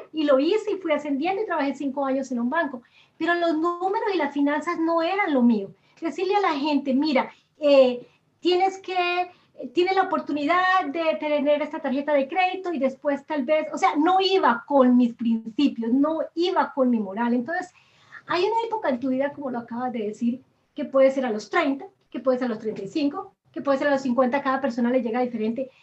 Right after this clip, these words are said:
Yo me estaba acercando a los cincuenta o ya estaba y dije, "Esto que estoy haciendo ya me llenó",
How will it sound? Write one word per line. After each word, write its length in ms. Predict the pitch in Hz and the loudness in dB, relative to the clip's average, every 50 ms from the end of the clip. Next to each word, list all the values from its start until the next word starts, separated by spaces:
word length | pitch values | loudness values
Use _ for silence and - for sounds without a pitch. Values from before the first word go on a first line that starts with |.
| _ _ | _ _
Yo 100 | - 330 | -6 -4
me 80 | 330 330 | -4 -4
estaba 220 | - - 320 311 | -2 0 0 0
acercando 380 | 294 294 277 254 262 247 247 269 | 0 -2 -4 -4 -4 -2 -2 0
a 40 | 269 | -2
los 140 | 254 240 | -2 -4
cincuenta 540 | - 233 214 214 262 269 285 277 285 320 294 | -4 -8 -6 0 0 0 0 0 0 0 0
o 60 | 254 | 0
ya 140 | 214 214 233 | 0 -2 -6
estaba 400 | 233 - - 262 240 262 320 349 | -8 -8 -6 -6 -4 -4 -4 -4
y 80 | 330 262 | -4 -2
dije, 340 | 240 262 254 285 294 294 _ _ _ _ _ _ _ _ _ _ _ _ _ _ _ _ _ _ _ _ - | -2 -2 -2 -2 -6 -10 _ _ _ _ _ _ _ _ _ _ _ _ _ _ _ _ _ _ _ _ -14
"Esto 180 | 233 - 269 | -12 -10 -10
que 100 | - 247 | -10 -10
estoy 180 | 233 - 220 214 | -10 -8 -8 -8
haciendo 460 | 220 233 - - 277 277 277 285 339 | -8 -8 -6 -4 -2 -2 -2 -2 -2
ya 180 | 294 254 247 226 | -2 -4 -2 0
me 140 | 233 233 | -2 -2
llenó", 420 | 214 214 202 214 214 180 160 - | -2 0 0 0 0 -2 -4 -10